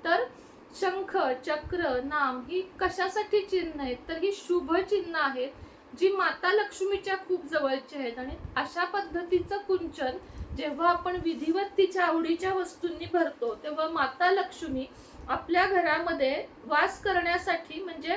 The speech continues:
घरामध्ये येण्यासाठी तिला यावंच लागतं, इतकी ही सुंदर सेवा आहे. म्हणून मी तुम्हाला हा सल्ला देते की तुम्ही नवीन वर्षात बाकीचे खर्च किंवा तुम्ही जर एकतीस तारखेला थर्टी, थर्टी वन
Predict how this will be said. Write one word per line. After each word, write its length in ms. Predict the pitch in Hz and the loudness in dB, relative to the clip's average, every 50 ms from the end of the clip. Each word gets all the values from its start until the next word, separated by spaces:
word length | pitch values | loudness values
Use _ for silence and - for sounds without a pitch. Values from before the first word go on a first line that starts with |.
| - - - | -2 -6 -6
घरामध्ये 600 | 269 311 302 285 320 330 349 359 359 381 381 370 | -4 0 2 2 2 2 0 0 0 0 0 2
येण्यासाठी 680 | 359 320 311 330 339 359 359 - 370 359 - 330 349 359 349 | 2 0 0 0 -2 -2 -2 -2 -6 -6 -4 -4 -6 0 0
तिला 180 | 359 339 349 | 0 2 2
यावंच 560 | 370 370 359 330 302 277 285 339 415 - - 440 | 2 4 4 4 4 4 2 0 -4 0 4 6
लागतं, 500 | 427 427 359 - - - - 269 277 330 - - - - - - - - | 6 6 6 2 0 -6 -4 -4 -4 -4 -4 -8 -16 -20 -20 -20 -10 -2
इतकी 480 | - 330 - - - - - 403 427 415 | -2 -2 -2 -4 -10 4 8 8 8 10
ही 160 | 370 453 480 | 10 8 8
सुंदर 460 | 466 - 427 359 349 339 311 294 302 | 8 4 2 2 4 2 2 2 2
सेवा 300 | 311 - 311 262 254 254 | -2 -4 -4 -2 -2 -2
आहे. 260 | 233 240 240 254 247 | -4 -4 -4 -6 -4
म्हणून 360 | 269 269 262 294 320 381 415 453 - - - - - - - | -4 -2 -4 -2 -2 -2 -2 -4 -4 -8 -20 -20 -20 -12 -6
मी 160 | 440 370 359 349 | -2 -2 0 0
तुम्हाला 280 | 392 339 339 330 320 330 | 0 0 2 2 2 2
हा 180 | 330 330 359 | 2 0 -2
सल्ला 400 | 349 - 381 320 302 269 277 294 | -2 0 -2 0 0 0 0 -2
देते 460 | 294 294 269 254 - - 240 285 381 - - - - - - - - | 0 0 -2 -2 0 0 -4 -4 -4 -6 -12 -14 -14 -14 -14 -10 -8
की 60 | 339 | -6
तुम्ही 240 | 320 349 330 339 349 | -6 -6 -6 -6 -4
नवीन 340 | 349 349 330 320 330 359 381 | -2 -2 0 0 0 -2 0
वर्षात 460 | 381 359 330 320 - - 294 262 285 294 - - - | 0 0 0 0 -2 -4 -4 -2 -2 -4 -8 -10 -2
बाकीचे 520 | 311 302 294 294 - 339 339 - 392 392 392 - | -2 -2 -2 0 -4 -8 -6 -4 -6 -6 -2 0
खर्च 300 | 370 349 - - - - 269 247 - | 0 0 0 -2 -6 -4 -4 -4 -4
किंवा 220 | - 302 302 302 302 | -6 -6 -4 -2 -2
तुम्ही 280 | 294 - 339 - 320 | -2 -4 -6 -6 -6
जर 220 | 311 349 339 339 359 349 - - - - - - | -2 0 2 2 2 0 -6 -14 -18 -16 -2 0
एकतीस 480 | - 330 - - - 370 381 - - | 0 0 0 2 4 4 4 4 2
तारखेला 640 | - 370 349 349 - - 349 330 320 302 285 277 285 277 - - | 2 2 2 2 0 -2 -2 0 4 4 4 4 4 0 -4 0
थर्टी, 480 | 330 311 294 285 - - 330 330 339 - - - | 0 0 0 0 -4 -2 -2 -2 -2 -2 -2 0
थर्टी 320 | 339 320 302 294 - 330 | 0 0 0 0 -2 -4
वन 240 | 330 320 330 320 330 | -2 0 0 -2 -2